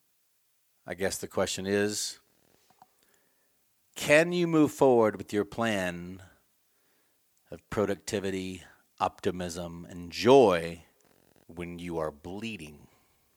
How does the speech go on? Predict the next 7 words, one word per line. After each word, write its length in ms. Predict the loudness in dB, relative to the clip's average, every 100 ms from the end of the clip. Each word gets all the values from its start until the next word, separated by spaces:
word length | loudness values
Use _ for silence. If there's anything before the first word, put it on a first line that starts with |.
| _ _ _ _ _ _ _ _ -20 -20 -16
<laughs> 60 | -16 -16 -20 _ -20 _ _ _ -20 -18 -18 -20 -20 -20 _ _ _ _ _ _ _
Can 260 | 4 6 8
you 120 | 6
make 220 | 6 6
the 140 | 6 2
appropriate 640 | 4 6 6 6 4 4
adjustment? 960 | 2 4 6 6 4 2 0 -4 -10